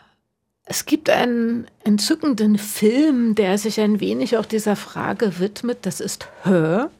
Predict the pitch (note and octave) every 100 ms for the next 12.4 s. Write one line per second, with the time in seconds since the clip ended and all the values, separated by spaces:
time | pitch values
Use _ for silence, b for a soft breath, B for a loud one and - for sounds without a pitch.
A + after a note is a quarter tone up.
0 | b b b b b b - F3 G3+ G3
1 | - A3+ - G#3 A3 D4 D#4 - A3 G3
2 | F3+ B3 B3 A3 G3 G#3 - - A3 A3+
3 | G#3 G3+ F#3 E3 G#3 A3 - - G3+ -
4 | F#3 F#3 - B B G#3 G#3 G3+ F#3 F#3+
5 | D#3 G#3+ A#3+ - G3 G3+ F3 E3+ F3+ -
6 | A3+ - - - G#3+ - - G3+ G#3 A3
7 | A3 G#3+ G3+ G#3 A3 G#3 G#3 A3 C4 G3+
8 | G#3 G3+ G3 B B B G#3 G#3+ G#3 F#3
9 | F#3 F3 G3 E3+ G#3 - G3 F#3 F#3+ G#3
10 | F#3+ F#3 - F#3+ - F#3+ F#3+ - G3 -
11 | G#3 - F3+ G3 - F#3+ F#3 - F3 -
12 | E3 A#3 -